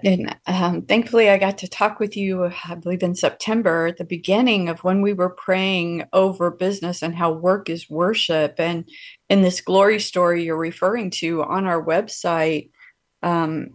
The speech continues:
had the opportunity to interview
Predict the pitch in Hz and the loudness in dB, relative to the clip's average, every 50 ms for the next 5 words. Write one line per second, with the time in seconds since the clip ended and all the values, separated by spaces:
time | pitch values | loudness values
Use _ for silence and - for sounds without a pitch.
0 | _ _ - - - 196 190 180 - 185 170 160 - - - 185 185 190 180 - | _ _ -12 -4 0 0 0 2 2 2 2 2 2 0 -2 0 0 0 -2 0
1 | - 190 190 180 170 165 165 160 - - - - 180 175 170 170 170 165 165 180 | 0 0 0 0 0 -2 -2 -4 -6 -8 -6 -4 -2 -2 0 0 0 0 0 0
2 | 175 175 170 160 156 165 | 0 0 2 0 0 -2